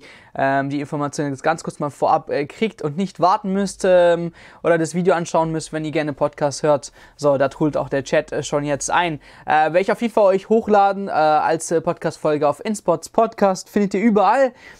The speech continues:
Einfach suchen und wenn ihr schon dabei seid, gern einfach eine Bewertung abgeben, Leute. Das kostet ja gar nichts. So, Lujo, Freddy, Siro, Philipp und Aaron, seid gegrüßt, mein Lieben. Martin ist auch am Start.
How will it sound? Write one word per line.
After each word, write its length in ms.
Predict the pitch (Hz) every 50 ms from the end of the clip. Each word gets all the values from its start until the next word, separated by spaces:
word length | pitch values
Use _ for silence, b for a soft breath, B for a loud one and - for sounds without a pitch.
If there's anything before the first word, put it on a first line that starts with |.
| B B B
Einfach 420 | 190 220 214 - 233 220 190 - 208 -
suchen 560 | 185 170 160 185 233 269 247 - 254 247 240
und 160 | 202 170 180 -
wenn 120 | 190 185
ihr 40 | 180
schon 140 | - 185 175
dabei 260 | 165 156 170 160 160
seid, 300 | 147 165 156 151 - -
gern 200 | 226 240 294 277
einfach 220 | 247 285 269 285
eine 160 | 269 294 302
Bewertung 400 | 262 294 240 247 285 320 - 330
abgeben, 400 | 262 165 - - - - - -
Leute. 260 | - - - - - -
Das 200 | - 165 - -
kostet 400 | - 202 208 - - 175 151 156
ja 200 | 147 147 156 - B B B B B B B B
gar 200 | 147 170 190 226
nichts. 220 | 226 170 143 - -
So, 260 | 208 240 285 247 170
Lujo, 380 | 175 202 277 320 320 320 285 214
Freddy, 460 | - - 247 254 277 269 269 254 226
Siro, 500 | - - 262 269 247 269 269 247 - 202 -
Philipp 340 | - 247 269 262 254 214 190
und 380 | - - 247 262 208 - - -
Aaron, 380 | 196 233 262 247 208 180 156
seid 220 | 151 185 214 240 214
gegrüßt, 340 | 208 180 214 262 269 269 240
mein 160 | 214 190 175
Lieben. 280 | 175 175 156 151 131 - B B B B B B B B
Martin 440 | B 196 233 269 269 269 262 262 247
ist 80 | 226 254
auch 120 | 254 247
am 120 | 233 226
Start. 460 | 196 - 240 233 233 233 226 - -